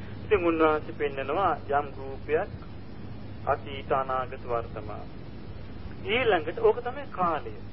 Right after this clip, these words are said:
අතීත වන අනාගත වර්තමාන කියන්නේ කාලය.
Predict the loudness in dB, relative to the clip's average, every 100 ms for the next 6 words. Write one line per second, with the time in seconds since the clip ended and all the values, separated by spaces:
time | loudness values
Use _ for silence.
0 | -10 -10 -10 -8 -8 -6 -6 -6 -8 -6
1 | -2 -2 0 -2 -4 -2 2 2 0 -2
2 | -2 -2 -4 -6 -6 -4 -6 -6 0 2
3 | 4 0